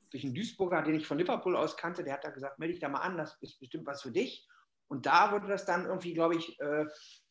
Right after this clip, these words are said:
ja, angekündigt, ne, dass da, dass halt aus der Düsseldorfer Ecke jemand so ein Forum startet und mich dann auch angemeldet. Wir haben den auch mal getroffen, ne? Also, äh,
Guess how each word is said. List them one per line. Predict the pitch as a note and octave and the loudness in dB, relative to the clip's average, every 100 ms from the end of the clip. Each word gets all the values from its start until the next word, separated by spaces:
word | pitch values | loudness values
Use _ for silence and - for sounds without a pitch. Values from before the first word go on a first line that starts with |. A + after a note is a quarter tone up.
| _ | _
ja, | B2+ B2 A#2 | 0 2 2
angekündigt, | C#3 E3 D#3 - C#3 B2+ A#2+ | 0 -2 -2 -2 -2 -2 -4
ne, | D3+ | -4
dass | D3 C#3+ | -4 -2
da, | C3+ C#3 A#2 | 0 0 -2
dass | C3 - | -6 -4
halt | C#3+ - | -4 -4
aus | B2+ B2+ | -6 -6
der | A#2+ | -6
Düsseldorfer | D#3 E3 D#3 C#3+ - | -6 -4 -4 -2 -6
Ecke | C#3 D3+ | -6 -6
jemand | C3+ C#3+ C#3+ C3+ | -4 -2 0 0
so | B2+ | -2
ein | C3 | -4
Forum | - C#3+ C3+ B2 | 0 0 2 0
startet | A#2 - A2+ B2+ G3 D#3 | -2 -2 0 0 0 -2
und | C#3+ C#3 - _ _ | -2 -4 -8 _ _
mich | _ | _
dann | D#3+ C#3 | -2 -2
auch | - | -2
angemeldet. | E3 E3+ C3+ D#3 | -2 0 2 0
Wir | C#3 | 2
haben | C3+ F#3+ | 2 2
den | D#3+ | 0
auch | - | 2
mal | D#3+ | 0
getroffen, | C#3 - E3 - E3+ | -2 0 0 0 -4
ne? | F3 - | -2 -4
Also, | F3 D#3+ D#3+ D#3+ - _ _ _ _ - | 2 6 6 4 -14 _ _ _ _ -6
äh, | B2 A#2+ | -2 0